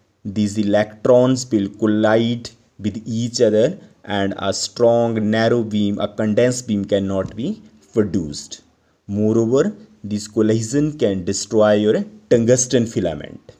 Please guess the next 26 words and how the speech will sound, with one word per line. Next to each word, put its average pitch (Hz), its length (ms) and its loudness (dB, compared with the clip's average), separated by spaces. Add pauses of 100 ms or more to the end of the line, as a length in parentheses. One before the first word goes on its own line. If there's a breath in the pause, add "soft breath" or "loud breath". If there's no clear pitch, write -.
(1080 soft breath)
Then 107 280 -2
visibility, 139 640 -2
what 123 320 2
kind 127 260 0
of 123 100 0
specimens 120 720 -2
we 110 140 -2
can 107 240 -2
view 117 380 -4
under 104 260 -2
these? 117 440 -8 (580 soft breath)
So - 120 -4
both 147 300 0
living 127 500 0
as 117 280 2
well 120 160 2
as 110 340 2
the 101 460 -4 (1120)
dead 127 500 2
specimens 113 960 -2 (360)
can 107 260 0
be 104 100 -2
used 110 560 -4 (320)
under 107 200 0
light 101 300 0
microscopy 113 840 -6